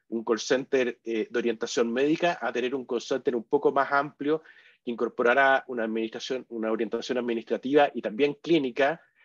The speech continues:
eh, que fue uno de los aprendizajes que tuvimos en la primera parte de lo que fue el call center,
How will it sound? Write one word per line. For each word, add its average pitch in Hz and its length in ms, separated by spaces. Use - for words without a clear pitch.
eh, 101 540
que 123 100
fue 135 140
uno 127 80
de 127 60
los 127 80
aprendizajes 117 560
que 120 80
tuvimos 123 300
en 120 60
la 110 60
primera 117 380
parte 135 340
de 117 320
lo 104 160
que 120 100
fue 123 120
el 113 80
call 113 160
center, 139 400